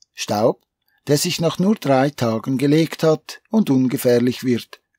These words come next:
Auch der Strom würde ausfallen und elektrische Geräte wären unbenutzbar. Sie sprechen auch davon, dass offene Lebensmittel verderben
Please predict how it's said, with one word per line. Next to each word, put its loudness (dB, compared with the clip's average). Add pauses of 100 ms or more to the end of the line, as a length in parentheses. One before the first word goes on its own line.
(260)
Auch -8
der 0
Strom 2
würde -2
ausfallen 2 (260)
und -2
elektrische 2
Geräte 2
wären 0
unbenutzbar. 0 (920)
Sie -2
sprechen 0
auch -4
davon, 2 (240)
dass -6
offene 0
Lebensmittel 0
verderben 0